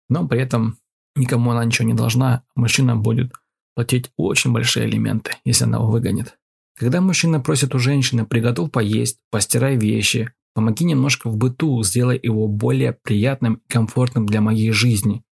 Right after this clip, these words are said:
ведь я обеспечиваю нашу семью». Ответ здесь, естественно, очевидный. «Я тебе что, кухарка? Я тебе что, домработница?» «Нет,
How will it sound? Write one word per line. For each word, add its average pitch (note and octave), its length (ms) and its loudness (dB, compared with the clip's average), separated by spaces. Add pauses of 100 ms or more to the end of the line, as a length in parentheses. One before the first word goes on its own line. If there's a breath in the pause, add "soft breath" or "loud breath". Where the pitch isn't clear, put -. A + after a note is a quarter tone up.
ведь A2 140 0
я D3 280 2 (200)
обеспечиваю A#2+ 640 0
нашу A#2 240 0
семью». A2 540 0 (340)
Ответ D3+ 360 0
здесь, D3 320 2
естественно, C3+ 840 0
очевидный. B2 880 0 (260)
«Я A#2+ 100 0
тебе B2 220 0
что, B2 260 0
кухарка? B2 760 -2 (480)
Я B2+ 80 0
тебе B2 220 0
что, B2 360 -2
домработница?» A2 1080 0 (800)
«Нет, B2 360 -2